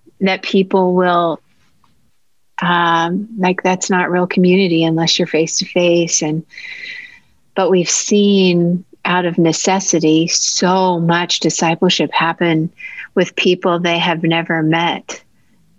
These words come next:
And they're discipling one another. I had somebody join a newcomers group online, become an apprentice small group leader online, start leading a small group online,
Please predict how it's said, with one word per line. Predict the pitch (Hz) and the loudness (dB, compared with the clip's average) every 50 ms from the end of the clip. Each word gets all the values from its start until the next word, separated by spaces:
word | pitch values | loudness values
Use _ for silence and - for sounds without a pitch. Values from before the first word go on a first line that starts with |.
| - - 175 | -4 -2 0
And | 165 170 | 2 2
they're | 165 165 160 | 2 0 0
discipling | - - - 190 170 175 175 - 190 175 165 165 165 | -2 -4 -4 -4 -4 -4 -2 0 0 2 2 4 2
one | 165 165 160 160 | 2 2 2 2
another. | 160 160 160 170 185 175 156 147 170 175 147 | 0 0 0 -2 -2 -2 -4 -4 -4 -6 -4
I | 151 170 | -4 -4
had | - 185 180 175 180 | -2 -2 -2 -2 -4
somebody | - - 196 185 190 190 175 170 | -2 -2 0 0 2 2 2 2
join | 160 - - 180 180 180 185 185 185 | 2 0 0 2 2 2 4 2 2
a | 175 170 | 4 4
newcomers | 170 175 180 190 196 190 - 202 190 185 185 185 180 185 - | 4 4 4 4 2 0 -2 -2 0 2 2 2 0 -2 -2
group | - 190 185 180 180 - - | 0 2 2 2 2 0 -2
online, | - 175 180 196 202 196 185 175 165 160 160 160 160 165 170 180 - - - - - - - - - | -2 0 2 2 4 4 2 2 2 0 0 0 -2 -4 -6 -10 -14 -12 -12 -10 -8 -8 -10 -6 -2
become | 180 180 180 175 180 180 175 | -2 -2 0 0 0 2 2
an | 175 165 | 2 0
apprentice | 170 - - 214 190 190 190 208 196 190 - | 0 -2 -2 -2 -2 0 0 0 0 0 0
small | - 208 190 175 175 | 0 2 2 2 2
group | 170 - 185 180 175 - | 2 2 0 0 0 2
leader | 196 180 175 170 180 175 175 170 - | 2 2 2 4 2 2 0 0 -2
online, | 165 165 175 190 185 175 175 165 160 156 151 156 156 165 180 - - - - | -2 0 0 2 2 2 2 2 2 2 2 2 0 0 -2 -4 -8 -14 -8
start | - - - 202 185 175 - 185 | -6 -4 -2 0 -2 0 0 2
leading | 185 175 180 185 196 190 190 | 2 2 4 4 2 2 2
a | 190 185 | 2 0
small | - - 196 180 175 180 175 | 0 0 0 2 2 0 0
group | - 180 170 165 170 - | 0 2 2 2 0 -2
online, | - - 175 180 190 196 185 180 170 160 156 156 156 160 165 | -2 -2 0 0 0 2 2 2 2 2 2 0 0 0 -2